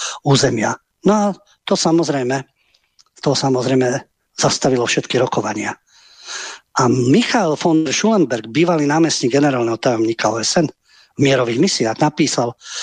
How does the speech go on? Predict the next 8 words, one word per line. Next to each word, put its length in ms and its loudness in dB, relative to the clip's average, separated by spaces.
"nato 640 0
sa 320 -2
už 320 0
na 160 0
zvláštnom 560 -2
samite 640 -2
rozhodlo 480 0
nepodporovať 1040 -2